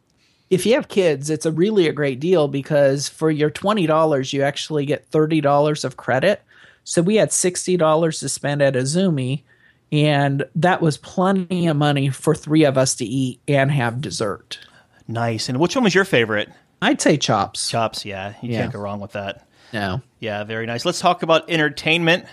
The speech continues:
Speaker 2: aboard Serenade of the Seas. What did you think of the air, uh, entertainment on this thirteen-night sailing?
Speaker 1: You know, we only went to a couple of shows. We actually spent more time in the movie theater. They have a dedicated movie theater,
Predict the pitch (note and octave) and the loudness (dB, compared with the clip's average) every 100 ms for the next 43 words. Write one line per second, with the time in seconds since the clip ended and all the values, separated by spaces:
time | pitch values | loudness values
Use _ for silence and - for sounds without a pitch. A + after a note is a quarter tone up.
0 | - C3+ A#2+ B2+ B2 A#2 A#2 A#2 - - | -8 -8 -4 0 2 2 2 -2 -4 -4
1 | C#3+ B2+ B2 A#2+ A#2 A#2 A2+ C#3 C3 C3 | 0 0 2 0 0 -2 -4 -4 -2 -4
2 | D3 C#3+ D#3+ D#3 D#3+ E3 D#3+ C#3 - C3+ | -6 0 0 0 -2 0 0 0 -2 -2
3 | C3+ C3+ B2 C#3+ C3 - D3+ D3 B2 A#2+ | 0 0 0 0 -4 -2 -2 0 0 -2
4 | - C#3 C3 C#3 C3 A2+ - C3 A#2+ A#2+ | -2 -2 -2 -2 -2 -2 -2 0 0 0
5 | G#2 A#2+ _ _ _ - G#3 B3 A#3+ E4+ | -4 -12 _ _ _ -4 0 2 4 4
6 | F#4 F4+ A3+ B3 - D4 - F3+ F#3+ F#3 | 4 4 4 2 2 0 2 -2 2 2
7 | D3 - - - F3+ E3 C3+ C#3 - E3+ | 2 -4 -4 0 2 4 2 -2 0 2
8 | F#3 F#3 - F#3 E3 E3+ - D#3 E3 E3 | 2 0 -2 -2 0 -2 -4 -4 -2 -2
9 | E3+ E3 E3+ E3 C#3+ C3 C#3+ E3+ E3+ F3+ | -2 -4 -2 -2 -2 -4 -2 -2 0 0
10 | F#3 G3 E3+ E3 D#3 D3 D3 C#3 E3 D3+ | 2 2 2 2 2 2 2 2 2 2
11 | D3 C#3 C3+ C#3+ D3+ - D#3 E3 G3 | 2 0 -2 0 -2 0 0 2 0